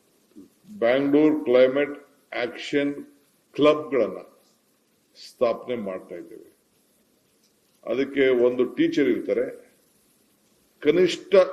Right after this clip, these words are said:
ಇಪ್ಪತ್ತೈದು ಜನ ವಿದ್ಯಾರ್ಥಿಗಳನ್ನ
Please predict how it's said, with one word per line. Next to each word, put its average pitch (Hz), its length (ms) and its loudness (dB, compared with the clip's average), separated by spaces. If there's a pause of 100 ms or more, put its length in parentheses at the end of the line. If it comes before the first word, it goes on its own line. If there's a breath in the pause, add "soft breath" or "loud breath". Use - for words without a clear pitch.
ಇಪ್ಪತ್ತೈದು 131 640 -6
ಜನ 113 160 -4 (1040)
ವಿದ್ಯಾರ್ಥಿಗಳನ್ನ 113 880 -4